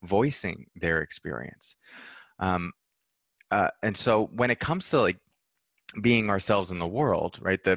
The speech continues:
the section that you're referencing, uh, is titled Safety, the, the Linchpin of Presence. There are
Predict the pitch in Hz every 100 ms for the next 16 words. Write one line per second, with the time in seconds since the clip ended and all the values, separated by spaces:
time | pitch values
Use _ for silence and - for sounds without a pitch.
0 | - 104 127 127 120 107 82 92 98 -
1 | 107 - 90 87 87 87 85 82 80 -
2 | 87 87 - - 98 98 - 90 82 85
3 | - 95 85 92 - - 87 - - 98
4 | 95 82 - - - - - - - -
5 | - 120 131 131